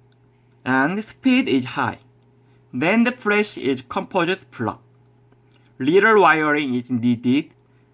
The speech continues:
but performance unit is block, then speed is slow, then nor gate. But nand flash speed is high than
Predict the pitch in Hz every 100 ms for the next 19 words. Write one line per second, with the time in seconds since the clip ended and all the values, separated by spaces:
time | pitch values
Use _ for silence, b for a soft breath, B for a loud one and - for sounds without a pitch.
0 | _ _ _ _ - 123 117 - 196 -
1 | 247 185 185 - _ _ _ _ _ -
2 | _ _ - 151 160 160 123 123 120 131
3 | 120 156 - - 131 131 123 - 202 196
4 | 127 127 120 160 165 170 208 208 147 143
5 | 123 123 120 95 - _ _ _ b b
6 | b b b b _ _ _ _ _ _
7 | _ - 151 160 139 185 240 240 240 240
8 | 247 - _ _ _ _ _ _ _ _
9 | - 214 139 120 - - - _ 202 185
10 | 147 131 143 - 190 196 196 151 156 196